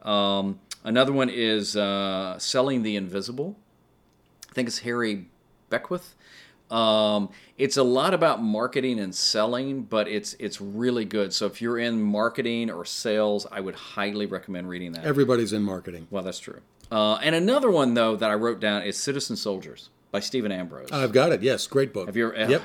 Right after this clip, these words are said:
Speaker 1: it's, it is so good, and it's about, uh, the Normandy, uh, D-Day invasion into Normandy pushing in, and about how a lot of these, a lot of the, the people that started leading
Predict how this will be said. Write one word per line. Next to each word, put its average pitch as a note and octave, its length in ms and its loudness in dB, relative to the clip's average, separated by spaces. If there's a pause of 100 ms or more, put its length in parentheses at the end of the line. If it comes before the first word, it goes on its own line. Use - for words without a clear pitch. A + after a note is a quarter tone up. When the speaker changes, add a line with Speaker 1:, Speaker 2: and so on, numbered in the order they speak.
Speaker 1:
it's, - 480 -2
it C3+ 140 2
is G#2+ 140 -2
so C3+ 800 4 (480)
good, G#2+ 380 2
and G#2+ 200 -2
it's G#2+ 180 -2
about, A2 680 0
uh, F#2+ 680 -2 (160)
the G#2+ 100 -4
Normandy, B2 1000 0 (340)
uh, G2 300 -2
D-Day B2+ 420 0
invasion G#2+ 800 0
into A#2 260 -4
Normandy G#2 380 0
pushing G2+ 480 -6
in, G#2+ 360 -2
and F#2+ 100 -4
about F2+ 240 -4
how A#2+ 300 -4
a G#2 40 0
lot G2 300 -2
of C3 100 -4
these, F#2+ 380 -6 (760)
a G2 60 -4
lot A2 240 4
of A#2 120 -2
the, G#2 140 4
the G2 140 -6
people A#2+ 280 -4
that G#2 80 -2
started G#2 320 -2
leading G2 680 -4